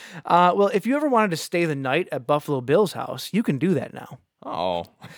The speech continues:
Speaker 1: So somebody bought the Silence of the Lambs house, Buffalo
Speaker 2: Sounds,
Speaker 1: Bill's house.
Speaker 2: sounds
Speaker 1: And
Speaker 2: quaint. <laughs>
Speaker 1: they spent, uh, they spent a while, I guess,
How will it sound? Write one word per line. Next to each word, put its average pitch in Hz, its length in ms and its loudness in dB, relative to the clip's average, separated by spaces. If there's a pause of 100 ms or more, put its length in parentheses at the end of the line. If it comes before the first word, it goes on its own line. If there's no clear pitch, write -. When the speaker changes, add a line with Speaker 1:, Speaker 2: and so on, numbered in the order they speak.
(140)
Speaker 1:
So 196 360 4
somebody 254 380 0
bought 143 600 0
the 139 380 -4
Silence 143 340 -2
of 160 60 -4
the 156 60 -2
Lambs 120 220 -4
house, 127 240 -2
Buffalo 123 260 -2
Speaker 2:
Sounds, 156 40 -4
Speaker 1:
Bill's 127 220 -2
house. 120 320 -6
Speaker 2:
sounds - 440 -8 (120)
Speaker 1:
And 165 120 2
Speaker 2:
quaint. - 260 -4 (460)
<laughs> - 60 -10
Speaker 1:
they 175 240 2
spent, 196 680 0
uh, 160 280 4
they 147 160 2
spent 165 540 -4
a 156 100 4
while, 139 540 2
I 127 140 -2
guess, 127 420 -2